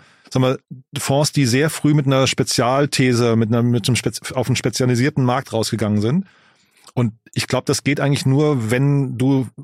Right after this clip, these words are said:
weit so ahead of the curve bist, ne? Wenn da, wenn das also ganz früh passiert. Jetzt gerade zu sagen, K I, wüsste gar nicht, was der Fonds jetzt noch mitbringen kann, um, äh, sag mal, gegenüber euch, zum Beispiel H V oder sowas, dann irgendwie,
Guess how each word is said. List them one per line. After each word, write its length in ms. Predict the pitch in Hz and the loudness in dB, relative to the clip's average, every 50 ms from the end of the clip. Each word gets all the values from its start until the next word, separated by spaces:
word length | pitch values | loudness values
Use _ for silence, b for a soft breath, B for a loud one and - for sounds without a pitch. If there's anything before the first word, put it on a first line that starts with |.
| - | -12
weit 380 | - 135 110 117 127 147 143 - | -6 -4 -2 0 0 -2 -2 -2
so 180 | - 139 135 135 | 0 0 0 2
ahead 420 | 127 123 104 139 147 - - - | 2 2 0 0 -2 -4 -6 -8
of 120 | - - - | -6 -6 -4
the 80 | - | -4
curve 220 | - 147 147 143 - | -2 -2 -2 0 -2
bist, 180 | 107 98 - | -2 -2 0
ne? 80 | 131 143 | 0 0
Wenn 80 | 139 131 | 2 2
da, 160 | 131 123 117 | 0 0 0
wenn 100 | 123 127 | 0 0
das 120 | 127 120 | 0 0
also 140 | 131 117 120 | 0 -2 0
ganz 240 | 110 131 139 147 - | 0 0 0 0 -2
früh 260 | - - - 175 165 | -2 -2 0 0 0
passiert. 460 | - 120 110 - - 101 95 90 - - - | 0 -2 -2 -2 -2 -2 -2 -4 -6 -8 -4
Jetzt 440 | 117 120 127 - - - - - - | -2 -2 -2 -2 -6 -8 -8 -6 -4
gerade 260 | 139 147 156 160 147 | -2 0 0 0 0
zu 100 | - 139 | 0 0
sagen, 360 | 123 135 127 127 131 131 - | 0 0 0 0 0 0 0
K 160 | - 135 127 | -2 -2 -2
I, 340 | 123 131 131 151 170 165 135 | 0 0 0 0 0 0 -2
wüsste 960 | - 113 120 - - 123 120 123 123 120 - 117 113 110 - 120 143 - - 147 | -4 -8 -12 -12 -14 -14 -12 -12 -12 -12 -14 -14 -16 -10 -4 -4 -2 0 0 0
gar 40 | 143 | 0
nicht, 80 | 127 | 0
was 120 | 139 131 - | 0 0 0
der 100 | 139 123 | 0 -2
Fonds 220 | - 156 147 151 | 0 0 0 0
jetzt 80 | 139 - | 2 2
noch 60 | 131 | 2
mitbringen 360 | 139 151 - - 147 143 139 | 2 2 2 0 2 2 2
kann, 180 | - 135 135 135 | 2 0 0 0
um, 300 | 131 131 127 127 131 B B B B B B B B B | 0 0 2 2 0 B B B B B B B B B
äh, 160 | 135 127 127 | 0 2 2
sag 120 | 113 127 | 2 2
mal, 220 | 127 123 123 123 117 | 2 2 2 2 0
gegenüber 460 | 104 127 120 127 131 120 123 120 117 | 0 0 2 2 2 2 2 2 2
euch, 260 | 120 123 147 156 - | 2 2 2 0 0
zum 80 | - 139 | 0 0
Beispiel 240 | 131 117 - 131 110 | 0 0 2 0 0
H 80 | 107 | 0
V 160 | - - 117 | 0 0 0
oder 160 | 127 139 139 127 | 2 2 2 2
sowas, 220 | 127 131 123 - | 2 2 0 0
dann 180 | - 120 127 127 | 0 0 0 0
irgendwie, 320 | 123 123 123 120 120 | 0 2 2 2 0